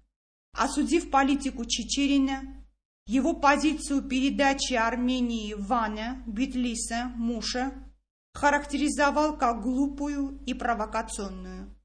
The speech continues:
Сталин писал, что требование армянских империалистов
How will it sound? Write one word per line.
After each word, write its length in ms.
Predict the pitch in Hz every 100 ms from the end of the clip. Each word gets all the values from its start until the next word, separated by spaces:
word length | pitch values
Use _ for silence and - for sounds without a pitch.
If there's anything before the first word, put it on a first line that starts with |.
| _ _ _ _ _ _ _ -
Сталин 540 | - - 320 311 302
писал, 640 | 294 277 - 208 185 190 - _ _ _
что 240 | - - 240
требование 680 | 240 320 320 320 302 285 262
армянских 720 | 262 262 269 269 254 - -
империалистов 880 | 247 240 233 208 208 254 - 254